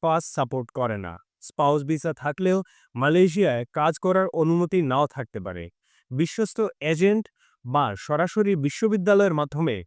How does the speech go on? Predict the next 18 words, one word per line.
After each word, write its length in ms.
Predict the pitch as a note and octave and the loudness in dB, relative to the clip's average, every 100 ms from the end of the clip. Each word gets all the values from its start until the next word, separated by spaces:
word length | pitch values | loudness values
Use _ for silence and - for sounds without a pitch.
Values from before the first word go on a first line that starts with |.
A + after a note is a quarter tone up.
| _ _ | _ _
আবেদন 400 | C#3 D3+ D3+ E3 E3+ | 0 2 2 0 0
করাই 240 | D#3+ D#3 D#3 A2+ | 0 0 0 -2
ভালো। 220 | A2 F2+ E2 _ _ _ _ _ _ _ | -6 -6 -12 _ _ _ _ _ _ _
আরও 260 | D3+ F3 G#3 - | 2 2 2 0
তথ্যের 360 | G3 - G#3+ | -4 -2 -2
জন্য 280 | F#3 G#3 D#3 B2 C3+ - _ | 2 2 2 0 -2 -6 _
আপনার 340 | B2+ C#3+ E3+ D3+ | -4 -2 0 0
পছন্দের 460 | D3+ D#3 F#3+ G3 F#3+ D#3+ | -2 -2 -2 0 0 0
বিশ্ববিদ্যালয়ের 680 | D#3 F3+ F3 D#3+ E3+ E3+ D#3+ C#3 | -2 -2 0 0 2 2 0 -4
অফিসিয়াল 420 | C3+ F3+ - F#3+ C#3 | -2 -6 0 0 2
ওয়েবসাইট 380 | C3+ C3 F3+ E3+ C#3+ | 0 0 0 0 0
ভিজিট 240 | D3 E3 - | -2 -2 0
করুন 220 | F3+ G3+ F#3+ | 2 0 0
অথবা 380 | D3 D3 F3+ C#3 - D3 | -4 -2 0 0 -2 0
ইএমজিএস 500 | D#3 D#3+ D3+ E3+ F3 G3 | 2 2 2 0 0 0
এর 100 | G#3 - _ _ A#2 | -2 -4 _ _ 0
ওয়েবসাইট 460 | C#3+ D3+ - C#3+ | 2 2 2 0
দেখুন। 360 | A#2+ A2 - G2+ | 0 -4 -6 -10